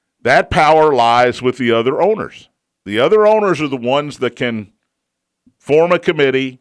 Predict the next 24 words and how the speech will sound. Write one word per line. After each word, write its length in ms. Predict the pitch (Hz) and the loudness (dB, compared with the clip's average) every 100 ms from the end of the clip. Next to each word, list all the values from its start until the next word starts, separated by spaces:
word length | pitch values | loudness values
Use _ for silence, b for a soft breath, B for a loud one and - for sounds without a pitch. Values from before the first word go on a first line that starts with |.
| _ | _
take 260 | 139 135 170 | -4 -2 -2
a 60 | |
vote, 420 | 135 127 127 120 _ _ _ _ | -2 0 0 -2 _ _ _ _
"Daniel 320 | 123 135 143 | -2 0 -2
Snyder, 420 | - 131 127 127 127 | -2 -2 0 0 -2
you're 220 | 117 113 | 0 0
out. 300 | 110 110 - | 0 -2 -2
You 100 | 113 | -2
have 160 | 113 - | -2 -4
to 100 | 101 | -8
sell 220 | 113 101 | -6 -6
your 120 | 92 | -6
team." 220 | - 78 _ _ _ _ _ _ _ _ _ | -16 -20 _ _ _ _ _ _ _ _ _
That's 200 | 147 170 | -4 -4
the 140 | 180 180 | -6 -2
only 300 | 180 226 226 | 0 0 0
way 580 | 202 208 156 131 143 - | 2 2 2 0 -4 -8
you 140 | 131 | -10
can 340 | - 156 139 139 | -4 -4 -4 -2
make 240 | 196 240 | -2 -2
him 320 | - 113 101 | -6 -6 -6
sell 300 | 101 139 120 | -6 -2 0
his 120 | 113 - | -2 -6
team. 340 | 170 117 | -8 -10